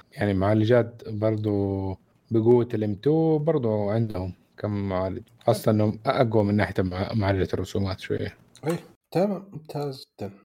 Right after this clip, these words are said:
Speaker 2: يعطيك العافية. ما دام تكلمت عن ال إيه آي ما إيه آي، عندي خبر، آه، كويس ولطيف وكذا. آه، كان في مؤتمر لينوفو،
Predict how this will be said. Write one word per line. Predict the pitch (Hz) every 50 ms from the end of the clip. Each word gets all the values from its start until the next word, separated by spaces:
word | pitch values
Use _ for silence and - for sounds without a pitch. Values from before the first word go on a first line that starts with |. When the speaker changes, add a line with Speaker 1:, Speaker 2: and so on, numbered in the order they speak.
| _ _ -
Speaker 2:
يعطيك | 120 135 139 135 - 139 - -
العافية. | 120 117 127 147 151 151 - - 170 175 175 175 175 165 156
ما | 151 - - - - - 143
دام | 131 135 131 123 117
تكلمت | 120 - - 127 120 127 131 127 120 - -
عن | 104 110 113 110 104
ال | 104 104 101 101 101 101 - -
إيه | 120 117 107 - 113 117 113 110
آي | 110 107 104
ما | 107 107 101
إيه | - - 110 - 57 - 117 117
آي، | 113 113 117 135 139 - _ -
عندي | 117 123 127 117 120 110
خبر، | - - 127 110 113 110 107 - - - _ -
آه، | 147 135 123 127 123 127 135
كويس | 123 - - - 127 123 120 117 107 - 113
ولطيف | 110 110 104 - 113 117 110 110 - -
وكذا. | - - - 110 110 113 - - -
آه، | 139 131 123 123 123 123 123 123 123 120 123
كان | 120 123 - 147 147
في | 143 - 156 143
مؤتمر | 139 143 147 147 165 170 165 160 139 123
لينوفو، | 123 123 120 117 120 123 127 120 127 135 123 127 143